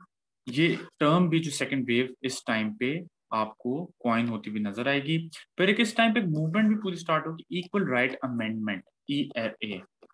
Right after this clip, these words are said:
Equal right amendment movement क्या है कि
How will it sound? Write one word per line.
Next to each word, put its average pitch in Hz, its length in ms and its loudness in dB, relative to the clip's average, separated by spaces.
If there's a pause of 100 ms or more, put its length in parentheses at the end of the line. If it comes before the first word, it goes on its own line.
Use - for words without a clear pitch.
(1500)
Equal 180 260 2
right 202 180 4
amendment 180 440 4
movement 151 420 -2
क्या 123 180 2
है 117 340 -2 (560)
कि 185 380 4